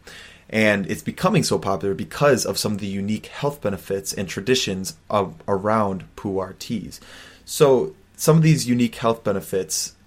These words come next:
can date back to traditional Chinese medicine and what they would work with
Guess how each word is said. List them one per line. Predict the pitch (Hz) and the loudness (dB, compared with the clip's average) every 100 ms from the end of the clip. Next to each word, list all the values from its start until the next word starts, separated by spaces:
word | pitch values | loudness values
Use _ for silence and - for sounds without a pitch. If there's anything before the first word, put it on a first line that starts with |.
| - | -6
can | 110 | -2
date | 110 101 | -2 -2
back | 107 101 | -2 -2
to | - 110 | -4 -8
traditional | - - 107 107 123 | -6 -6 -4 -4 -6
Chinese | 117 123 123 117 | -6 -4 -4 -4
medicine | 101 95 - 98 98 - - - - - | -6 -6 -4 -6 -6 -10 -20 -20 -20 -2
and | 110 104 98 92 - | 2 4 2 -4 -4
what | 107 101 | -2 0
they | 117 110 104 101 - - | 2 2 2 -2 -8 -6
would | 104 98 | -4 -4
work | 98 104 - | 0 0 0
with | 101 90 - | -2 -2 -6